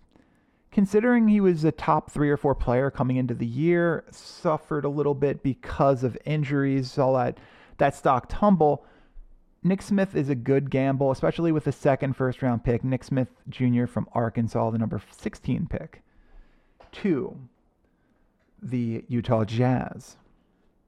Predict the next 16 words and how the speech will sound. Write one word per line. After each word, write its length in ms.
The 80
number 160
seventeen 640
pick, 500
held 200
by 140
the 40
Los 300
Angeles 380
Lakers. 380
God, 260
this 200
is, 120
it 120
feels 240
like 280